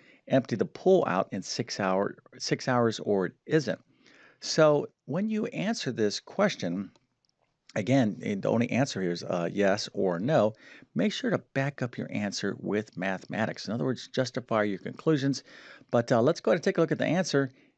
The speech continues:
If you did this right, okay, you said, "No, this particular pump cannot do this." And of course, you have the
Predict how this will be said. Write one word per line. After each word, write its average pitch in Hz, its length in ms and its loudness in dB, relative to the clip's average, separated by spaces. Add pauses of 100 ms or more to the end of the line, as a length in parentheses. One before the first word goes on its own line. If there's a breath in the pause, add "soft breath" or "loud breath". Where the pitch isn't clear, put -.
If 196 340 2
you 170 160 0
did 156 440 -2
this 147 360 0
right, 120 440 0 (320)
okay, 117 420 0 (320 soft breath)
you 127 160 2
said, 131 280 0
"No, 113 460 2
this 123 200 -2
particular - 340 -2
pump - 320 -2
cannot 120 540 -2
do 160 140 2
this." 127 240 2
And 107 120 -4
of - 60 -6
course, 135 280 -4
you 117 80 -6
have 117 180 -4
the 90 120 -2